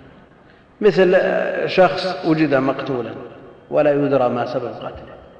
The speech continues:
أخر لكي يتأكد من وضعه وأمره، مثل هذا لا بأس به. يقول: "حدثني عن مالك عن هشام بن عروة عن أبيه أنه قال: 'ما أحب أن أدفن بالبقيع.'"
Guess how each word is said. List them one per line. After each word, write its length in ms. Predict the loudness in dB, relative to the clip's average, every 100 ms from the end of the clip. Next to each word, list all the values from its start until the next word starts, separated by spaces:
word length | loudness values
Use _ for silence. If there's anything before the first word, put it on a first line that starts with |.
| -20 -20 -20 -2
أخر 320 | -2 2 2
لكي 680 | 2 2 0 0 -2 -6 -10
يتأكد 500 | -6 -2 -2 -2 -4
من 160 | -2 -4
وضعه 400 | -6 -6 -8 -8
وأمره، 440 | -8 -10 -12 -12 -14 -16
مثل 160 | -18 -18
هذا 120 | -14 -12
لا 100 | -12
بأس 220 | -14 -18
به. 300 | -20 -20 -20 -20 _ -20 _ _ _ _ _ _ _ -4
يقول: 260 | 2 4
"حدثني 440 | 4 4 6 6 6
عن 180 | 4 4
مالك 340 | 6 6 4
عن 240 | 2 2
هشام 320 | 2 2 2 2
بن 60 |
عروة 400 | 2 2 2 0
عن 160 | -2 -2
أبيه 400 | 0 0 0 0
أنه 260 | -2 -4 -2
قال: 400 | 2 6 6 6
'ما 320 | 4 2 0
أحب 320 | -2 -4 -4
أن 220 | -4 -4 -4
أدفن 380 | -4 -2 -2 -2
بالبقيع.'" 640 | -2 -2 -4 -2 -2 -4